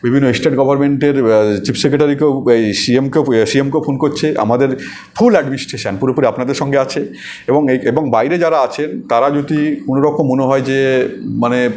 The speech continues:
থাকতে ভালো লাগছে না কিংবা ই হচ্ছে, আপনারা পশ্চিমবঙ্গে ফিরে আসুন। আমাদের এখানে ছোট ছোট অনেক কাজের ব্যবস্থা করা হয়েছে, সেখানে আপনাদের ক্যাপাসিটি অনুযায়ী সেইভাবে আপনাদেরকে এক-,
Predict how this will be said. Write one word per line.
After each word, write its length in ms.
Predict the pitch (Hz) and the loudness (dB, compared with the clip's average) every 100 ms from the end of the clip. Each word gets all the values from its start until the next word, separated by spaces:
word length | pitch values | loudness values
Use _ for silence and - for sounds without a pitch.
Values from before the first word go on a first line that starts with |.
| - - - - | -8 -18 -10 -6
থাকতে 260 | 127 160 | -4 -2
ভালো 180 | 120 127 | 0 2
লাগছে 280 | 127 113 123 | 0 0 -2
না 180 | 117 117 | -2 -2
কিংবা 260 | 123 117 | -2 0
ই 60 | 113 | 0
হচ্ছে, 220 | 113 123 | -2 -2
আপনারা 220 | 117 123 | -2 -2
পশ্চিমবঙ্গে 480 | 123 110 135 127 127 | -2 -4 -2 -2 -2
ফিরে 200 | 123 117 | 0 2
আসুন। 360 | 120 - 139 92 - - - | 0 -2 -6 -8 -14 -18 -6
আমাদের 320 | 117 135 143 | -2 0 0
এখানে 240 | 131 139 131 | 0 -4 -4
ছোট 260 | - 143 | -4 -2
ছোট 140 | 143 135 | -2 0
অনেক 260 | 123 139 143 | 0 0 -2
কাজের 260 | 110 120 | -4 -2
ব্যবস্থা 360 | 123 123 123 143 | -2 -2 -2 -2
করা 180 | 127 127 | 0 0
হয়েছে, 400 | 127 127 143 151 - - - | 0 -2 -4 -6 -10 -18 -18
সেখানে 540 | - 131 - 147 160 175 | -4 -2 -2 -2 -4 -6
আপনাদের 500 | - 110 147 147 160 | -6 -4 -2 0 0
ক্যাপাসিটি 460 | 156 123 139 143 147 | -2 -4 -6 -4 -2
অনুযায়ী 360 | 139 127 147 | -2 0 -2
সেইভাবে 440 | 127 127 123 131 139 | 0 -2 0 0 0
আপনাদেরকে 360 | 131 127 131 | 0 -2 0
এক-, 180 | 110 - | -2 -2